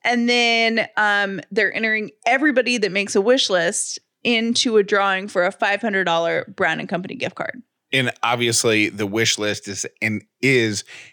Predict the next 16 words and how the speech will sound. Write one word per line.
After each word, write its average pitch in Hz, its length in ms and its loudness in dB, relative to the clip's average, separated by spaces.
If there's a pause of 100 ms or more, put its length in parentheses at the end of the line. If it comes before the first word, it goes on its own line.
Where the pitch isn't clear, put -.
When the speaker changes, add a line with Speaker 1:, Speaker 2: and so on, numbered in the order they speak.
(160)
Speaker 2:
in 127 140 0
anticipation 107 880 -2
of 92 260 -4
Valentine's 95 640 -6
Day, 85 180 -2
which 85 260 -8
is 78 540 -6
Speaker 1:
Yeah. 233 440 -6 (260)
Speaker 2:
coming 107 200 0
Speaker 1:
Like, - 40 0
Speaker 2:
up 90 140 -8
in 92 220 -8
two 117 200 0
Speaker 1:
weeks 95 160 -2
Speaker 2:
weeks. 98 100 4
Speaker 1:
away. 151 260 0